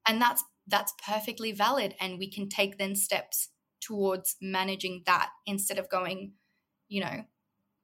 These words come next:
"I have a disorder and I have to follow these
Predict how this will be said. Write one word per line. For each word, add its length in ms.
"I 120
have 520
a 60
disorder 680
and 160
I 100
have 260
to 80
follow 420
these 360